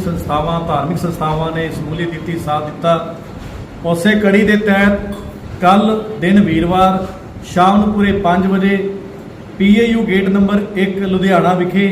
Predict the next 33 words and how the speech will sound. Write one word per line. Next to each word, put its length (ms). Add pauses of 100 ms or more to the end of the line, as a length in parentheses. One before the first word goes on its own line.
(120)
ਕੈਂਡਲ 260
ਮਾਰਚ 260
ਕੱਢਿਆ 220
ਜਾ 220
ਰਿਹਾ 180
ਹੈ। 140 (640)
ਸੋ 220 (160)
ਸਾਰੀ 280
ਜਥੇਬੰਦੀਆਂ 720
ਨੂੰ, 140 (680)
ਸਾਰੀ 240
ਆਰਗੇਨਾਈਜੇਸ਼ਨ 760
ਨੂੰ, 380
ਵੱਖ-ਵੱਖ 440 (140)
ਪਾਰਟੀਆਂ 420
ਨੂੰ, 180 (420)
ਵੱਖ-ਵੱਖ 440
ਸਮਾਜਿਕ 480
ਸੇਵਾ 260
ਸੰਸਥਾਵਾਂ 560
ਨੂੰ 240 (300)
ਔਰ 140
ਨਾਲ 180
ਹੀ 100
ਧਾਰਮਿਕ 280
ਸੰਸਥਾਵਾਂ 500
ਨੂੰ 140
ਬੇਨਤੀ 360
ਹੈ 200 (380)
ਕਿ 140
ਜਿਹੜਾ 300
ਵੀ 120
ਕੋਈ 320